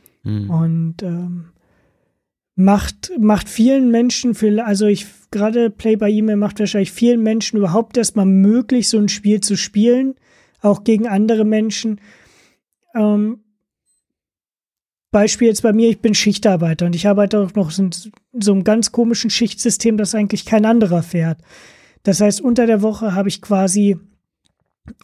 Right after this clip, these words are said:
Speaker 2: ein Riesendurcheinander, wenn ich was mit anderen Leuten absprechen will, ähm, Wochenende geht dann meistens,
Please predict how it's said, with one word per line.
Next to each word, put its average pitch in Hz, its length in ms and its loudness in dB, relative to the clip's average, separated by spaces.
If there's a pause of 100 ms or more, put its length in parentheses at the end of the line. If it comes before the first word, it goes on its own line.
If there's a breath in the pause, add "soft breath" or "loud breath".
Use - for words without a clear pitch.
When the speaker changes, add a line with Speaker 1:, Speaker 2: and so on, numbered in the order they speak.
Speaker 2:
ein 190 120 4
Riesendurcheinander, 214 1200 2
wenn 196 220 0
ich 175 160 -4
was 196 180 -2
mit 202 140 -2
anderen 196 260 0
Leuten 196 320 0
absprechen 202 640 -4
will, 214 240 0 (640 soft breath)
ähm, 190 580 -2 (160)
Wochenende 202 540 0
geht 208 260 0
dann 240 140 2
meistens, 233 640 -4